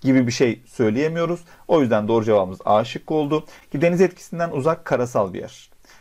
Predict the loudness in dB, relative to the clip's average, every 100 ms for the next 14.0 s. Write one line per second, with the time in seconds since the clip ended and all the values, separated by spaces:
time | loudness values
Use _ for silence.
0 | _ 0 2 0 -6 -6 -6 -6 -6 -4
1 | -2 -2 -2 0 -2 -2 -10 -12 -4 -4
2 | -2 0 2 2 -2 -2 -2 -2 2 2
3 | 0 -4 -6 -4 0 0 0 -2 0 0
4 | 0 2 2 2 0 0 0 2 2 2
5 | 2 -2 -6 -20 -20 -20 -10 -2 2 2
6 | 2 2 0 0 -2 0 -2 0 2 2
7 | 2 4 4 4 0 -2 -2 -4 -18 -10
8 | 0 2 2 0 0 -2 0 0 2 2
9 | 2 0 -6 -10 -2 0 0 0 0 0
10 | -2 -6 -12 -20 -16 -8 -6 -2 -4 -4
11 | -8 -18 0 2 2 -2 -2 2 2 0
12 | -2 0 0 -2 -4 -6 -12 -8 -2 2
13 | 0 0 -4 2 2 2 0 -2 -2